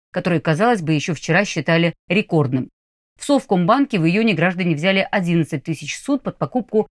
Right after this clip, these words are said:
новых и подержанных автомобилей на сумму восемнадцать миллиардов рублей. И это тоже более чем на двадцать процентов выше мая. Стремительно растет и необеспеченное кредитование. Альфа-банк в июне выдал наличными около шестидесяти миллиардов рублей.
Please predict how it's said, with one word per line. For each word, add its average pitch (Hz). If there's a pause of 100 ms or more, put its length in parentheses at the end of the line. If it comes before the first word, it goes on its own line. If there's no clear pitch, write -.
(140)
новых 277
и 185
подержанных 190
автомобилей 165
на 151
сумму 190 (200)
восемнадцать 160
миллиардов 156
рублей. 151 (340)
И 156
это 160
тоже 196
более 165
чем 170
на 156
двадцать 170
процентов 170
выше 160
мая. 185 (580)
Стремительно 202
растет 233
и 185
необеспеченное 170
кредитование. 147 (380)
Альфа-банк 247
в 175
июне 240
выдал 190
наличными 190
около 202
шестидесяти 165
миллиардов 156
рублей. 151